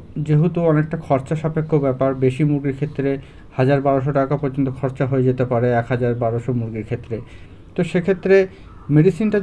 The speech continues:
যদি আপনারা মানে সঠিকভাবে না দিতে পারেন, সঠিক যে পরিমাণ আছে, সেই পরিমাণ বা ঠিক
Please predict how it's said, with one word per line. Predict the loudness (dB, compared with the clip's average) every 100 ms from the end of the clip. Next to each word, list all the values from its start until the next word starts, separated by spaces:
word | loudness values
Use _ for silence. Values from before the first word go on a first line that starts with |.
| 4
যদি | 6
আপনারা | 4 4 4 6 4 2 -16 -20 -10 0
মানে | 2 2
সঠিকভাবে | 2 0 2 4 4
না | 6 6 6
দিতে | 6 4 4
পারেন, | 4 2 -2 -12 -20 -20 -8
সঠিক | -4 -2 -2 0
যে | -2 4
পরিমাণ | 6 6 8 6
আছে, | 4 0 -2
সেই | -2 0
পরিমাণ | 2 4 6 4 0 -8 -12
বা | 0 4 4 2 -8 -20 -20 -4
ঠিক | -2